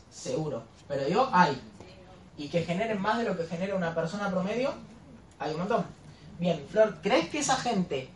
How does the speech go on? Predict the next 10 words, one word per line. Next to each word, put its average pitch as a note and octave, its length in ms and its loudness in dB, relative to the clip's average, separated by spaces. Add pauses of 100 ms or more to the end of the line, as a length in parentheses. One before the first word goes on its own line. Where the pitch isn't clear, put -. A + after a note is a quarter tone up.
(200)
dedica G3 540 4
diez, G#3+ 360 4
veinte A#3+ 300 0
y F#3 80 4
hasta E3+ 320 2
treinta A#3 340 -4
veces G#3 500 -4
más A3 300 0
de F#3+ 120 2
horas A#3 500 6